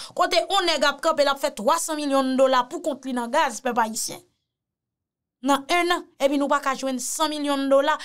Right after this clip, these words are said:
pou n fè eleksyon lakay nou. Kèl pou poutri kondi pastè manchèt, e pou nou avanse? Mè chè konpatriyòt, sèke si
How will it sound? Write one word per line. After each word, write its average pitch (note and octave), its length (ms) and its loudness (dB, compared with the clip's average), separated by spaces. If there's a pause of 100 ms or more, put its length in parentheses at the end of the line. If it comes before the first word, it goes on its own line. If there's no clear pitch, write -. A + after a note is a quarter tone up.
(120)
pou E4 160 -6
n D#4+ 80 -4
fè C#4 160 2
eleksyon B3 380 -4
lakay A3+ 340 -6
nou. C#4+ 160 -8 (2500)
Kèl D#4 300 2
pou A3+ 160 -6
poutri A#3 460 -4 (840)
kondi G#3 300 -2
pastè F#3+ 400 0
manchèt, B3+ 600 0 (1300)
e C#4 80 4
pou E4 160 2
nou D#4+ 120 4 (140)
avanse? D#4+ 400 0
Mè D4 80 0
chè C4+ 320 2
konpatriyòt, B3 880 -2 (1400)
sèke C#4 460 2 (1600)
si G#4 340 2